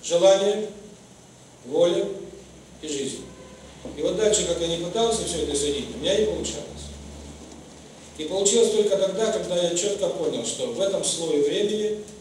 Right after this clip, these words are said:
невозможно все соединить в, так сказать, в одну или две точки. Я вышел на другой слой времени, сначала случайно, а потом я понял, что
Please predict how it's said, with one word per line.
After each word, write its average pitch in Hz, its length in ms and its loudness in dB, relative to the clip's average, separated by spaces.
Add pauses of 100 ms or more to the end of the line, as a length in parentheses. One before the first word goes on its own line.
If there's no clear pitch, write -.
(160)
невозможно 143 760 0 (300)
все 185 320 2
соединить 160 540 -4 (300)
в, 135 40 -6
так 139 220 0
сказать, - 260 -6
в 139 60 -4
одну 160 260 0
или 143 120 0
две 127 140 -4
точки. - 360 -8 (680)
Я 180 140 2
вышел 202 300 4
на 185 100 4
другой 180 320 2
слой 175 220 2
времени, 135 360 -2
сначала 170 440 -2
случайно, 131 540 -4 (720)
а 147 100 2
потом 165 380 0
я 180 100 0
понял, 170 460 0
что 139 600 0